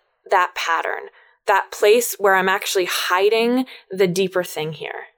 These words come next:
And sometimes what I've noticed is that when I go under, there's grief, sure, there's,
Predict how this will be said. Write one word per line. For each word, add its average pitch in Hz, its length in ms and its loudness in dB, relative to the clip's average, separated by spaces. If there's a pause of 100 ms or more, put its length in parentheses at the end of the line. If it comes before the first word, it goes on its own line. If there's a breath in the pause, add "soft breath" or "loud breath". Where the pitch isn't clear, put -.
(520 soft breath)
And 226 140 4
sometimes 302 640 2
what 208 140 4
I've 202 240 2
noticed 202 520 2
is 196 240 2
that 180 300 2
when 190 140 0
I 185 100 0
go 185 240 2
under, 185 520 2
there's 180 340 2
grief, 170 500 -2
sure, 185 560 2
there's, 165 480 0